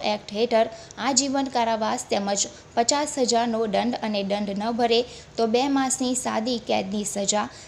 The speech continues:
તેમજ ઇપિકો કલમ પાંચસો છ બે હેઠળ વધુ ત્રણ વર્ષની સાદી કેદની સજા અને પાંચ હજારનો દંડ ફટકાર્યો હતો, તેમજ દંડ ન ભરે તો વધુ બે માસની સાદી કેદની સજાનો હુકમ કર્યો હતો.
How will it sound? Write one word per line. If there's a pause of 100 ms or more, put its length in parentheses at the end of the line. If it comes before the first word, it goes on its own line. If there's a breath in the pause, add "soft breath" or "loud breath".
(120)
તેમજ (280)
ઇપિકો
કલમ
પાંચસો
છ (160)
બે
હેઠળ (360 loud breath)
વધુ
ત્રણ
વર્ષની
સાદી
કેદની
સજા (300 loud breath)
અને
પાંચ
હજારનો
દંડ
ફટકાર્યો
હતો, (280)
તેમજ
દંડ
ન
ભરે (340 loud breath)
તો
વધુ
બે
માસની
સાદી
કેદની
સજાનો
હુકમ
કર્યો
હતો.